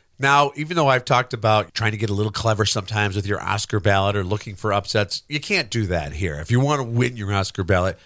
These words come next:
you have to check off the name of Joaquin Phoenix for Joker. Everybody knows he's gonna win. He should win. I can't wait for his speech. I think it's gonna be a great moment.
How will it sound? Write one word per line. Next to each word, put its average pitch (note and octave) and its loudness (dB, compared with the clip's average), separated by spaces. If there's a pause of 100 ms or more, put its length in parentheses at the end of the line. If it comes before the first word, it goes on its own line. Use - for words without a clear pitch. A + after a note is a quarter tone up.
(160)
you G#2+ 2
have A2+ 0
to A2 -8
check G#2+ 0
off G#2 2
the G2+ -4
name G2 -8
of E2 -14
Joaquin A2+ -2
Phoenix G2 -6
for - -6
Joker. F#2+ 0 (260)
Everybody E3 0
knows B2+ 0
he's A2+ -4
gonna A2+ 0
win. A#2 0 (160)
He A#2 -6
should D3+ 0
win. D3+ 0 (220)
I - -2
can't A2 -2
wait D3 2
for B2+ -4
his G#2+ -2
speech. D#3 -2
I A#2+ -2
think A2+ -4
it's A2+ -6
gonna A2+ -2
be A2 2
a F2+ -2
great C3 0
moment. C3 0